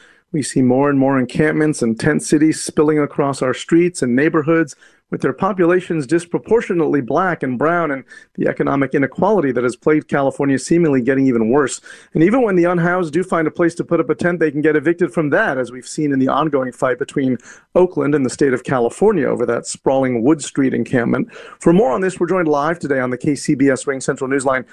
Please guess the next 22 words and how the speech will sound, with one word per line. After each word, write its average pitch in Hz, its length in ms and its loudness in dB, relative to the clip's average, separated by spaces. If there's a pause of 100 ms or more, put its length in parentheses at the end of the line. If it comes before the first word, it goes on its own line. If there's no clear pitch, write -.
(180)
by 160 100 2
Kevin 185 360 0
Zwick, 147 380 -2
C - 300 0
E 147 60 6
O 139 80 2
of 131 140 -2
the 135 60 -4
United 131 460 0
Way 147 240 2
Bay 135 220 -2
Area, 139 420 0 (300)
which - 120 -4
has 147 160 2
been 147 160 0
prioritizing 147 800 0
this 135 140 -2
issue, - 420 -2
this 147 180 0
issue 208 300 2
through 131 200 2
its 123 120 -4